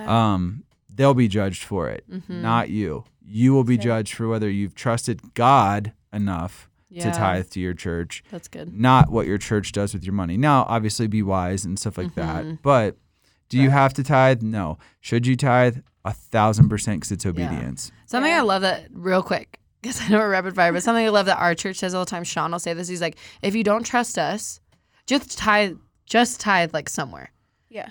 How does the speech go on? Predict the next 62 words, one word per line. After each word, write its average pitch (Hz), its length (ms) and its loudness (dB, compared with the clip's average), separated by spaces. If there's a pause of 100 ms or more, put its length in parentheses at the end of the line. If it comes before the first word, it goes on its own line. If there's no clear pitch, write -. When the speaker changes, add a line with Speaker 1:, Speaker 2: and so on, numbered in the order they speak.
Speaker 3:
Like, 214 200 4
and 220 140 6
Speaker 2:
Yeah. 220 140 2
Speaker 3:
I, 233 40 8
while 277 260 8
I'm 220 280 4
like, 185 200 -4
"No, 175 180 -6
you 165 180 -8
should," 170 320 -10
like, 170 300 -6 (240)
if 190 180 -6
y-, 190 140 -14 (160)
if 190 160 -6
you 185 80 -6
don't 185 280 -4
trust 170 340 -6
that 160 160 -6
church, 208 360 -4
then 175 80 -10
that's 170 200 -6
a 170 40 -12
whole 170 140 -4
other 170 160 -6
thing. 175 260 -8
And 165 260 -12 (280)
Speaker 1:
Go 233 80 -16
to 220 60 -12
a 208 40 -8
Speaker 3:
it, 196 60 -4
Speaker 1:
different 208 240 -12
church. - 100 -10
Speaker 3:
it's 208 160 -2
literally 220 460 4
paying 180 260 -4
for 185 120 -6
it 175 160 -2
to 180 80 -6
have 170 180 -6
the 165 100 -10
lights 156 300 -6
on 185 160 -6
so 175 220 -4
that 165 180 -4
you 190 120 -4
can - 220 -4
<laughs> 190 60 0
attend 190 280 -8
church 240 280 2
and 190 160 -6
find 190 160 -2
Speaker 1:
Yeah. 247 120 0
Speaker 3:
community 226 360 2
and 208 80 0
all 196 80 0
this 196 100 -6
stuff. 190 220 -2 (480)
But 208 340 4 (520)
there's 226 280 2
so 262 120 2
much 254 200 -2
more. 165 380 -4